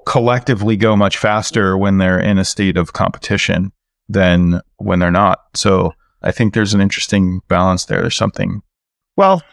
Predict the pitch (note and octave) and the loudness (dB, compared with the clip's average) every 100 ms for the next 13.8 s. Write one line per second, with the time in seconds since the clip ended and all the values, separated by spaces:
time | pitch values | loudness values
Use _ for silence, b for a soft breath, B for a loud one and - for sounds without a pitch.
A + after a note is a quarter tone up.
0 | - F#3 E3+ D3+ D3 - D#3 D#3 F#3 - | -4 0 2 2 -2 -2 0 0 0 2
1 | E3 D#3+ - D#3 D3 C#3 E3 D3 E3+ - | 4 2 2 0 2 0 2 2 2 2
2 | D#3+ C#3 - D3 C3 D#3+ D#3 D3 C#3+ B2 | 2 2 0 -2 0 0 0 0 0 0
3 | B2 B2+ B2+ B2 - C3 A#2+ - C#3+ D3 | 0 2 2 2 0 -2 -2 -6 -4 -2
4 | C#3 C#3+ C#3+ C3 - C3+ B2 B2 B2 A2+ | 2 2 2 0 0 2 4 2 2 -2
5 | - C3 - A#2 - B2 A#2 A2 G#2+ A2 | 0 -4 0 0 2 2 2 0 -2 -2
6 | G#2+ - - - - A2+ - - C3 A2+ | -2 -6 -10 -14 -4 -2 -2 -2 0 0
7 | - A2 G#2+ G#2+ G#2+ A#2 G#2 G#2 _ - | 0 -2 0 -2 -2 0 -2 -4 _ -8
8 | G#2+ G2+ - - A2+ G#2+ G#2 - E2 - | -6 -6 -8 -2 2 2 2 -2 -4 -6
9 | _ _ _ _ _ C3+ B2+ A#2+ A#2+ C3+ | _ _ _ _ _ 0 2 2 0 -2
10 | - F#3 D3 D#3 - - - _ _ - | 0 2 2 2 0 -4 -18 _ _ -2
11 | E3 G#3+ F3+ E3 - E3 D3+ E3 D3+ - | 2 2 2 0 2 2 2 2 0 -4
12 | F3 D#3 D3+ D#3 D3+ C#3+ B2+ - - C#3 | -4 0 2 2 2 2 0 -2 -2 0
13 | C3+ B2+ - A#2+ B2+ B2 A2 A2 | 0 -2 -2 0 2 4 2 0